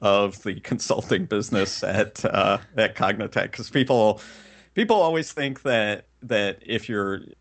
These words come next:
in this position of kind of, you know,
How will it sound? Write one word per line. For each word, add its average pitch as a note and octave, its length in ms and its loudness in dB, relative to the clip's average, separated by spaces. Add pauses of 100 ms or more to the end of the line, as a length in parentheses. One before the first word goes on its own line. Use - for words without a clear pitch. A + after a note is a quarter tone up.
(120)
in C3+ 240 6
this B2 220 4
position G#2 840 0
of G2 480 2
kind G2 260 0
of, F#2 260 -2
you G2 60 -4
know, G2 140 -4